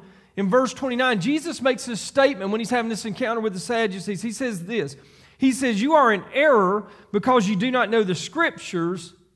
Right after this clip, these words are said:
or the power of God." And in that moment, he, uh, he begins to literally, he says, "Put to silence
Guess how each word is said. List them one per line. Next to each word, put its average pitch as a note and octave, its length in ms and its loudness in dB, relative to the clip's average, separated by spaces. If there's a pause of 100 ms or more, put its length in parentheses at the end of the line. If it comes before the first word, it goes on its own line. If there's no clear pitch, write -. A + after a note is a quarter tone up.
(340)
or G3+ 140 4
the F#3 60 0
power A3 480 2
of F#3+ 100 -2
God." D#3 460 2 (760)
And A3+ 140 0
in C4 60 2
that D4 180 4
moment, D4+ 500 4 (360)
he, D4+ 280 2
uh, A3 240 4 (220)
he D4+ 140 4
begins C#4+ 440 -2
to B3+ 160 -4
literally, C#4+ 480 0
he C4 100 2
says, B3+ 260 -2
"Put - 260 -4
to A#3+ 60 -4
silence B3+ 920 2